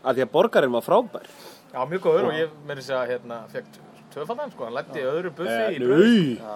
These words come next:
Speaker 3: já.
Speaker 2: Að, hérna,
Speaker 3: Steffensen, sem
Speaker 2: Já.
Speaker 3: var á borgarunum.
Speaker 2: Já.
Speaker 3: Svo, náttúrulega, eh, vallakynnirinn. Hann var
Speaker 2: Já,
Speaker 3: skemmtilegur.
Speaker 2: skemmtilegur.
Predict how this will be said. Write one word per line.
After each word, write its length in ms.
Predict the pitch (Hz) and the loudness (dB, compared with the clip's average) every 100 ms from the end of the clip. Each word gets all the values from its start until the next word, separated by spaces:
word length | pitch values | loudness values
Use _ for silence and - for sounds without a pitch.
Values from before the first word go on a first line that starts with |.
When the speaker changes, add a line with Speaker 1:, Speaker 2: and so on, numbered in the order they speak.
| 104 | -12
Speaker 3:
já. 80 | 113 - - - - - | -14 -18 -20 -20 -20 -16
Speaker 2:
Að, 160 | 113 117 | -12 -10
hérna, 400 | 123 127 123 113 - | -10 -10 -12 -12 -18
Speaker 3:
Steffensen, 680 | - 127 139 202 202 226 165 - | -10 -8 -6 -6 -4 -4 -6 -10
sem 120 | 139 | -8
Speaker 2:
Já. 60 | 127 | -4
Speaker 3:
var 100 | 135 | -4
á 80 | |
borgarunum. 440 | 123 170 220 233 127 | -4 -4 -4 -6 -8
Speaker 2:
Já. 220 | 127 113 104 117 | -8 -8 -10 -10
Speaker 3:
Svo, 160 | 156 170 - 143 | -10 -10 -12 -8
náttúrulega, 420 | 139 147 143 135 - - - - - - 147 | -6 -2 -2 -2 -10 -20 -20 -20 -20 -20 -16
eh, 160 | 156 - | -16 -4
vallakynnirinn. 760 | 175 226 320 - 147 110 98 - - - - - - | -4 -4 -8 -8 -8 -10 -12 -18 -20 -20 -20 -18 -12
Hann 120 | 262 | -8
var 80 | - | -6
Speaker 2:
Já, 60 | |
Speaker 3:
skemmtilegur. 480 | 170 269 135 - | -4 -6 -6 -6
Speaker 2:
skemmtilegur. 80 | 202 | -6